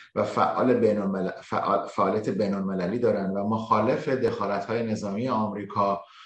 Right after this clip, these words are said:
و، اه، در دنیا هستن و پا-، جنگ رو می‌خوان، مخالف جنگ هستن،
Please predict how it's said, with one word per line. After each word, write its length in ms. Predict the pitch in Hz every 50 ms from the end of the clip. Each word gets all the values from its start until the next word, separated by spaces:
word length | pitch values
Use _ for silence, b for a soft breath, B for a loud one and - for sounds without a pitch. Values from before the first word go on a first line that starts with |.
| B B B
و، 120 | - 95 101
اه، 600 | 101 98 95 92 82 - - - 90 87 87 90
در 260 | - 101 98 95 95
دنیا 340 | 107 101 98 101 101 101 95
هستن 560 | 101 98 95 - - - 101 98 101 98 101
و 160 | 101 92 90
پا-، 500 | - - - 107 95 95 - - - 82 85 82 87 85 85 - - - _ - 90
جنگ 340 | 87 101 120 113 117 123 117
رو 280 | 120 107 - - - - -
می‌خوان، 440 | 85 85 85 87 87 87 107 110
مخالف 420 | 110 104 95 - 107 104 110 104 120
جنگ 360 | 107 - 117 107 104 104 95
هستن، 440 | 104 101 95 - - 101 92 90